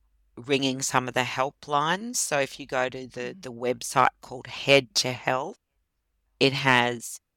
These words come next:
Speaker 1: you know, free call numbers for people with eating disorders, um, which is something that sort of I struggled with when I was younger. Um, eating
Speaker 2: Mm.
Speaker 1: disorders,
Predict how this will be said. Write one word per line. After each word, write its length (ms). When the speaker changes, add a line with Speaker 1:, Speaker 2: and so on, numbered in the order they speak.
Speaker 1:
you 100
know, 160
free 300
call 280
numbers 580
for 120
people 280
with 120
eating 420
disorders, 1300
um, 80
which 180
is 100
something 280
that 140
sort 220
of 100
I 140
struggled 480
with 200
when 120
I 80
was 180
younger. 440
Um, 240
eating 300
Speaker 2:
Mm. 60
Speaker 1:
disorders, 840